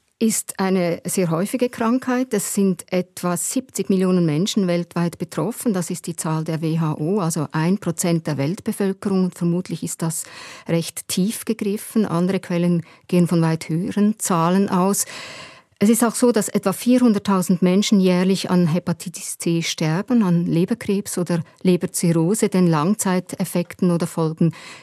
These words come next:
dieser chronischen Leberentzündung. In der Schweiz leben etwa vierzigtausend Personen mit Hepatitis C und bei uns sind es vor allem Drogenkranke,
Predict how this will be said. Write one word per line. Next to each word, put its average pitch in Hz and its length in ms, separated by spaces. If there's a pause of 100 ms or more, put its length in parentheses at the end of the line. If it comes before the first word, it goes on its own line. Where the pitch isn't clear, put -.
dieser 170 240
chronischen 165 840
Leberentzündung. 160 1040 (460)
In 202 100
der 202 80
Schweiz 214 500
leben 226 240
etwa 190 240
vierzigtausend 220 1000
Personen 254 500
mit 254 240
Hepatitis 233 640
C 226 220
und 226 160
bei 196 160
uns 240 300
sind 226 160
es 202 120
vor 185 220
allem 190 300
Drogenkranke, 190 1000